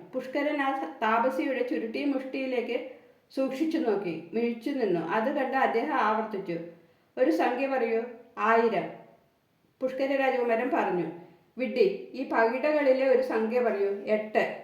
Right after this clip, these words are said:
"എട്ടോ?" സ്വാമി ദ്വാപരൻ പുഞ്ചിരിച്ചുകൊണ്ട് കൈപ്പത്തിയിലിരുന്ന പകിടകൾ കുലുക്കാൻ തുടങ്ങി. ഭാഗ്യത്തിന്റെയും നിർഭാഗ്യത്തിന്റെയും ദേവനായ കലിയുടെ കൃപയാൽ എനിക്ക് എട്ട് തരൂ. ദ്വാപരൻ ജപിച്ച ഒരു ജോഡി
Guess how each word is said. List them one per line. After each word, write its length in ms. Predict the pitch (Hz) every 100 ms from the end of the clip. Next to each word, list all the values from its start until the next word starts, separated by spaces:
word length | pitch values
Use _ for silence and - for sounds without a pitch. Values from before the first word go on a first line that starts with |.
| -
"എട്ടോ?" 540 | 226 233 262 185 - - - - _
സ്വാമി 260 | 254 247 269
ദ്വാപരൻ 640 | 254 233 240 240 254 - - - - _ _ _
പുഞ്ചിരിച്ചുകൊണ്ട് 640 | 285 262 320 - 294 233 254
കൈപ്പത്തിയിലിരുന്ന 840 | 262 220 226 254 277 262 233 262 -
പകിടകൾ 400 | 220 240 269 240
കുലുക്കാൻ 440 | 277 226 226 240
തുടങ്ങി. 400 | 220 180 165 165
ഭാഗ്യത്തിന്റെയും 760 | 220 226 262 285 294 269 269 277
നിർഭാഗ്യത്തിന്റെയും 840 | 220 226 254 262 269 240 233 254
ദേവനായ 840 | 226 220 240 254 254 226 233 320 - - _ -
കലിയുടെ 500 | 226 240 269 285 311
കൃപയാൽ 560 | 233 226 240 247 262 -
എനിക്ക് 240 | 220 233
എട്ട് 360 | 269 214 262 233
തരൂ. 260 | 214 170 170 - - -
ദ്വാപരൻ 600 | 220 240 254 262 220 320 - - -
ജപിച്ച 380 | 247 247 254 302
ഒരു 520 | 277 233 277 - 202
ജോഡി 480 | 226 240 247 320